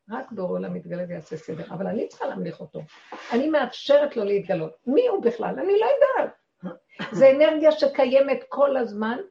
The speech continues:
ואנחנו מפריעים לה להתגלות. הדבר הכי פשוט, דיברנו על זה מיליון פעם, איך שזה ככה, הכל בסדר. כשהמוח לא הולך רחוק, הכל בסדר. המוח עושה לנו את הכאבים בשלום בית. כי הוא מאוד מאוכזב, אחד מאוכזב מהשני, וזה מאוכזב מזה, וזה כועס על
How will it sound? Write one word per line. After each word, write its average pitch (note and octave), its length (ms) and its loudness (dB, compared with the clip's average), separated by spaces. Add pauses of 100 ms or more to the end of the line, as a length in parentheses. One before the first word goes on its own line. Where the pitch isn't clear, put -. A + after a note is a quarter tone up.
(460)
ואנחנו C#4+ 460 -4
מפריעים A3+ 480 -4
לה G#3 80 -6
להתגלות. F#3 500 -6 (520)
הדבר A#3+ 240 2
הכי - 260 -4
פשוט, B3+ 280 -4
דיברנו A3+ 300 -6
על G#3+ 80 -6
זה G3+ 100 -6
מיליון G3 320 -4
פעם, G3 120 -12 (300)
איך - 160 -2
שזה - 280 0
ככה, - 280 -4
הכל A#3 220 0
בסדר. A3+ 400 0
כשהמוח A3 440 -6
לא A#3 80 0
הולך - 360 0
רחוק, - 460 0
הכל - 200 0
בסדר. A#3 480 -4 (360)
המוח A#3 300 -2
עושה - 220 -6
לנו G3+ 180 -4
את G3 100 -8
הכאבים F#3+ 400 -6
בשלום F3 440 -10
בית. E3+ 440 -12 (360)
כי C#4+ 120 -6
הוא C4+ 120 -4
מאוד B3 240 -4
מאוכזב, A3+ 600 -6
אחד G#3 240 -8
מאוכזב G3+ 320 -4
מהשני, G3+ 560 -6 (300)
וזה G#3+ 160 -2
מאוכזב A3 380 -4
מזה, G#3+ 420 -4
וזה G#3+ 180 -2
כועס A#3 320 -4
על A#3 60 0